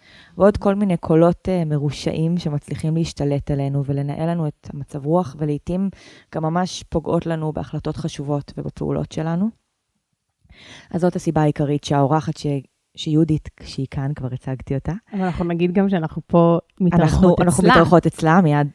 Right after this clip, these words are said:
Speaker 1: כן.
Speaker 2: <laughs>
Speaker 1: אמ, אז זאת הסיבה העיקרית שהאורחת שלנו, שבעצם מארחת אותנו היום, הגענו
Speaker 2: <laughs>
Speaker 1: אליה, היא אישה שהשפיעה עלינו מאוד מהרגע שהתחלנו להאזין לפודקאסט שלה,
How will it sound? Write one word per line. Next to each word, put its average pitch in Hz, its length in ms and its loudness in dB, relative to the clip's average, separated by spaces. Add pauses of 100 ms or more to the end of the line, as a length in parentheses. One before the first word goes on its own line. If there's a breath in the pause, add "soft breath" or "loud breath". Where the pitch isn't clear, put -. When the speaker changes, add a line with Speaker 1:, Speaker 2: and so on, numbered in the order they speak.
(140)
Speaker 1:
כן. 151 220 2 (400)
Speaker 2:
<laughs> 320 320 0
Speaker 1:
אמ, 151 560 4
אז 160 100 2
זאת 151 120 0
הסיבה 170 280 2
העיקרית 156 420 2
שהאורחת 151 560 4
שלנו, 156 420 2
שבעצם 151 760 -4
מארחת 147 520 -2
אותנו 151 360 -2
היום, 135 260 2
הגענו 143 320 2
Speaker 2:
<laughs> 143 40 2
Speaker 1:
אליה, 139 400 0 (240)
היא 170 80 -2
אישה 151 220 -2
שהשפיעה 160 580 -2
עלינו 143 380 -2 (100)
מאוד 156 420 -2
מהרגע 139 340 -4
שהתחלנו 147 460 -4
להאזין 139 460 -4
לפודקאסט 143 500 -8
שלה, 170 240 -6